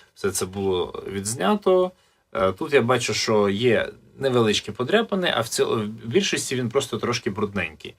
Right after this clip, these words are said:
Я думаю, що в такому, е, вигляді він з радістю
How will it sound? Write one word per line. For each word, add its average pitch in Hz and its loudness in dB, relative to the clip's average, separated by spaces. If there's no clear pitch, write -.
Я 117 2
думаю, 120 2
що 104 2
в - -20
такому, 135 0
е, 110 -2
вигляді 110 0
він 127 -4
з 98 -2
радістю 117 2